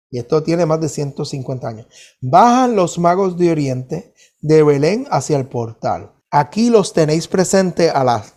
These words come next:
a la talla, si los queréis adorar.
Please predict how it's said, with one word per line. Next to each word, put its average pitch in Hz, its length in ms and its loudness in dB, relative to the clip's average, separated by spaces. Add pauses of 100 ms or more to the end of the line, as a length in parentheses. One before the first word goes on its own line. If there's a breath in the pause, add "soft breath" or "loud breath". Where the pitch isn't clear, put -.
(120)
a 135 100 2
la 127 140 2
talla, 156 540 0 (200)
si - 240 -4
los 160 220 4
queréis 165 600 0
adorar. 131 560 -2